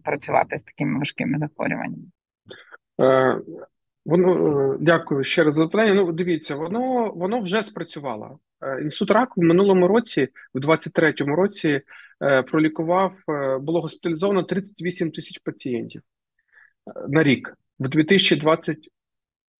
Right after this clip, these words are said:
Speaker 2: другому році було двадцять п'ять тисяч пацієнтів. Тобто в нас приріст майже там тридцять відсотків, е, за один рік. Е, т-,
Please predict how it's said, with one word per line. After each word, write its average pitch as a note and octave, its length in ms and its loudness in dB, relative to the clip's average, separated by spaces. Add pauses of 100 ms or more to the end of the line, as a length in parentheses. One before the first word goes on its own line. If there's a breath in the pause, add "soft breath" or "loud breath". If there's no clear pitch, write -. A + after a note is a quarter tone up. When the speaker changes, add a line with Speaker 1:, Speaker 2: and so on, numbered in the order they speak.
Speaker 2:
другому G#3 480 2
році C#3 460 0 (320)
було D3 340 2
двадцять D3+ 360 0
п'ять D#3+ 200 0
тисяч C#3+ 260 -6
пацієнтів. A#2 680 -6 (400 loud breath)
Тобто D3+ 240 0
в D3+ 40 6
нас F3 200 4
приріст G3 480 4
майже E3 600 2
там C3+ 160 -4
тридцять E3 440 -2
відсотків, G#3 540 -4 (460 soft breath)
е, B2+ 380 2
за D3 180 2
один E3 340 2
рік. G#3+ 300 0 (240)
Е, C#3 180 -6
т-, - 140 -16